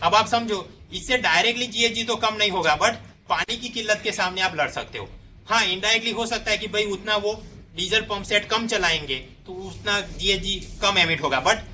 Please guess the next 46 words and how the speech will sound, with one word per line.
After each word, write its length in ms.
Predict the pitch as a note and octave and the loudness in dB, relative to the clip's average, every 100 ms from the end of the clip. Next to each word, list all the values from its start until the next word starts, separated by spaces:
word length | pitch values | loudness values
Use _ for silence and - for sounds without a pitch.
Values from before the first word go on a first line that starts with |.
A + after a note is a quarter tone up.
| - - | -18 0
that 180 | F3 G3 | 2 2
is 100 | A3+ | 2
indirectly, 440 | F#3 F3 D3 C#3 D3 | 0 4 4 4 2
not 160 | F3 | 4
directly। 340 | D3 B2 A#2+ B2 | 4 2 -2 -6
So 160 | F3 F#3+ - | -6 -8 -6
it 100 | E3 | -2
is 100 | G3 | 2
one 140 | F#3+ F#3+ | 2 4
type 180 | F3+ F#3+ | 4 4
of 140 | F#3 | 2
adaptation। 560 | C#3+ C#3 - G#2 G#2 G2 - - - | 0 0 -2 -8 -8 -12 -18 -20 -2
Same 200 | G#3+ A#3 | 2 4
way, 140 | G#3 B2 - - - - - - - - - - - | 2 0 -4 -20 -20 -20 -20 -20 -18 -16 -16 -8 -2
तटवर्तीय 480 | F3 F3+ F#3 A3+ A3 | 0 2 2 4 4
इलाकों 380 | G3+ G#3 A3 F#3+ | 6 4 4 0
में 160 | C#3+ - - - - - | -2 -4 -14 -20 -20 -2
water 280 | F3+ G3 G3+ | 2 2 0
desalination 600 | G#3 G#3+ F#3+ G3 G3 G3 | -2 0 2 2 0 0
plant 280 | G3 F3+ F3+ | 2 4 4
आप 160 | E3+ | 4
लगा 220 | D#3+ D#3 | 6 6
दो, 200 | C#3 B2 - - - D#3 | 6 2 -6 -18 -10 0
अब 280 | F3 E3+ - - | 0 -2 -12 -12
क्योंकि 260 | G3 F#3+ G#3+ | -10 -6 2
बारिश 300 | F3+ G3 G3 | 4 4 2
बहुत 260 | F#3+ G3 | 0 0
होती 280 | G3+ F#3+ G3 | 0 -4 -2
है, 160 | F3+ F#3+ | 0 0
तेज 260 | F#3 F#3+ F#3 | 2 0 6
बाढ़ 220 | F3+ F#3 | 8 8
आ 80 | F#3 | 6
जाती 200 | F#3 F#3 | 2 -2
है, 60 | |
तो 100 | F3 | -4
flood 280 | - F#3 F#3 | -4 2 2
embankment 480 | F3+ F3+ F3+ F3+ F3+ | 4 2 0 -2 -4
का 80 | F3+ | -4
कोई 120 | F3 | -4
project 360 | E3+ D3+ D3+ D3+ | 2 2 2 0
चलाओ 260 | C3 B2+ | 4 4
आप। 200 | A2 G#2+ - - | 6 2 -2 -10
So 120 | - F#3+ | -6 2
all 200 | G3+ G#3+ | 2 4
these 220 | A3 A3 | 2 4
are 140 | A#3 | 2